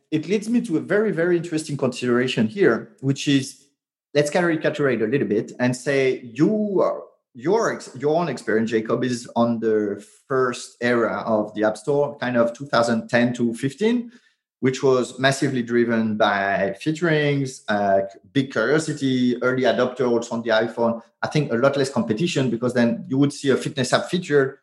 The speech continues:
It's probably your first fitness app. Now you see one feature and you already tried eight of them. So your perception is completely different. And there was also a lot of paid traffic, but that, the nature of it was very different. A lot of instant traffic, everything done on C P I, blah, blah, blah.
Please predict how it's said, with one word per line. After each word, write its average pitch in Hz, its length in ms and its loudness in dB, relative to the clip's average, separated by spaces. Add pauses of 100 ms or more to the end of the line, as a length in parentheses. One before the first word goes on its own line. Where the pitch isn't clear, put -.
It's 139 120 -4
probably 123 320 4
your 107 100 -2
first - 360 0
fitness 107 340 0
app. 95 140 -2 (280)
Now 147 120 4
you 143 120 2
see 190 160 -4
one 139 220 2
feature 135 480 0
and 123 120 -6
you 143 80 4
already 117 360 0
tried 107 340 0
eight 127 200 0
of 104 120 -6
them. 95 220 -8
So - 160 -2
your 127 180 2
perception 120 460 -2
is 107 100 -6
completely 110 380 -4
different. - 320 -10 (340)
And 135 220 0
there 151 140 4
was 185 180 0
also 196 240 -2
a 147 100 0
lot 135 60 2
of 135 240 -2 (100)
paid 135 200 4
traffic, 151 500 -2
but 127 240 0 (220)
that, 117 240 2
the 113 80 -2
nature 147 380 2
of 165 120 2
it 170 80 2
was 131 180 0
very 110 220 2
different. 135 460 0
A 113 40 -2
lot 107 140 0
of 107 100 0
instant 151 360 0
traffic, 131 560 -2
everything 113 420 -4
done - 160 -6
on 110 100 -8
C - 160 -14
P 143 120 -4
I, 143 100 0
blah, - 160 -6
blah, 117 120 -8
blah. 160 260 2